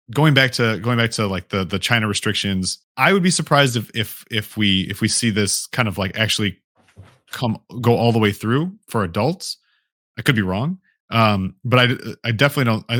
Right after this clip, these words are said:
I think that there's, like, parts of this that I like. I like seeing that they're thinking about how w-, you could possibly regulate it, but I, I just, I don't think the current approach that they're going after is the right one.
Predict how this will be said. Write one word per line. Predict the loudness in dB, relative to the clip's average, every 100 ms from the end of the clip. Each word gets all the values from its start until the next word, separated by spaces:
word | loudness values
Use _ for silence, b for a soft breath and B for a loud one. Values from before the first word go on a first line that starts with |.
| -2
I |
think | -2
that | 0
there's, | 2 2
like, | 0 -4 -2
parts | -2 -2
of | -4
this | -4 -4
that | -4
I | -4
like. | -4 -4 -4
I |
like | -2 -2
seeing | -4 -2 -2 -2 -6 _ _ _ _ _
that | -12 -4
they're | -2
thinking | -2 0 0 2 -2
about | 0 0 -2 -4 -10 _ _
how | -4 0 2 2 0 -4 _ _
w-, | -10 -10 -12
you | -12 -8
could | -4 -4
possibly | -2 -2 -2 -4
regulate | -2 0 2 0
it, | 2
but | 0 2
I, | -2
I |
just, | -4 -6 -4
I |
don't | -4
think | -4 -8 _ -6
the | -6
current | -8 -4 -2 0
approach | -2 -4 -4 -6
that | -8
they're | -8
going | -4 -4
after | -2 -4 -6 -10 -10 _ _ _ _ _ -8
is | -6
the | -6
right | -6 -12
one. | -16